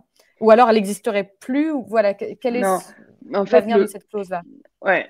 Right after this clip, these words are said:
Speaker 2: alors, euh, le, ce qu'on recherche par la, l'introduction dans la Constitution, c'est protéger, euh, l'acquis qu'on a aujourd'hui. C'est empêcher qu'une loi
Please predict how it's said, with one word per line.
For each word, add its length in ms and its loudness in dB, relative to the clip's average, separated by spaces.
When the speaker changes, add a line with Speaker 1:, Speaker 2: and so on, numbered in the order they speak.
Speaker 2:
alors, 540 -2
euh, 560 -6
le, 340 0
ce 100 -14
qu'on 200 -6
recherche 760 -8
par 200 -2
la, 520 -4
l'introduction 600 -12
dans 100 -10
la 100 -4
Constitution, 580 -10
c'est 160 -10
protéger, 840 -4
euh, 320 0
l'acquis 460 -4
qu'on 180 -6
a 80 -2
aujourd'hui. 300 -8
C'est 260 -4
empêcher 840 -4
qu'une 320 0
loi 540 2